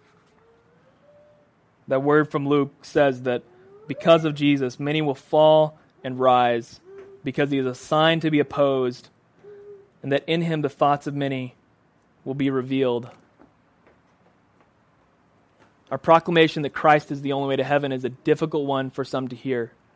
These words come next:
but it is the truth, and it's the most important truth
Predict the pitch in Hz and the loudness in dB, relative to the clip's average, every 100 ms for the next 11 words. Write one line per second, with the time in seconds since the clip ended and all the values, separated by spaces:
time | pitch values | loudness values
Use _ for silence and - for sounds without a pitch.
0 | _ _ _ _ _ - 135 135 131 135 | _ _ _ _ _ -6 -2 0 -2 -10
1 | - - 156 123 - - - - - - | -10 -4 -2 -2 -6 -20 -20 -20 -20 -20
2 | - - _ _ 135 131 139 143 139 135 | -20 -20 _ _ -10 -6 -4 -4 -4 -10
3 | - 180 185 156 - 135 120 - | -2 0 0 -2 -4 -2 -2 -6